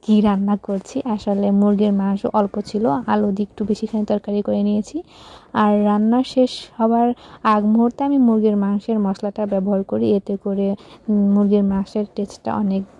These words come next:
দ্বিগুণ বেড়ে যায়। ব্রয়লার হোক বা দেশি মুরগি হোক, সব মুরগির ক্ষেত্রেই আমি এই মশলাটা ব্যবহার করি।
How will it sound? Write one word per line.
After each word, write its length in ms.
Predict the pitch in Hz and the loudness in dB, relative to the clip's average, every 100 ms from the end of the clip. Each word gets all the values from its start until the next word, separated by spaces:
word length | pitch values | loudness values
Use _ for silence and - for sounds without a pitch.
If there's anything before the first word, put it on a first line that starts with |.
| - - - | -20 -20 -6
দ্বিগুণ 600 | 202 196 190 202 202 196 | -2 0 2 0 2 2
বেড়ে 280 | 196 196 202 | 2 0 -2
যায়। 200 | 202 220 - - - 214 | -2 -4 -6 -14 -8 0
ব্রয়লার 440 | 208 208 214 233 | 2 4 4 2
হোক 220 | 240 240 226 | 2 0 0
বা 120 | 233 | -4
দেশি 320 | 208 208 - 214 | -2 -4 -2 -2
মুরগি 320 | 208 208 208 | 0 0 0
হোক, 220 | 240 - | 0 -4
সব 200 | - 208 | -4 0
মুরগির 440 | 208 214 202 220 | 2 2 2 0
ক্ষেত্রেই 500 | 208 208 190 - 202 | -2 -6 -8 -6 -4
আমি 200 | 196 208 220 | 0 0 0
এই 320 | 196 196 202 - - - 208 | 0 0 -2 -6 -20 -6 -2
মশলাটা 400 | 196 202 196 196 | 0 0 0 2
ব্যবহার 380 | 190 190 196 196 | 2 2 0 -2
করি। 340 | 196 202 | -4 -2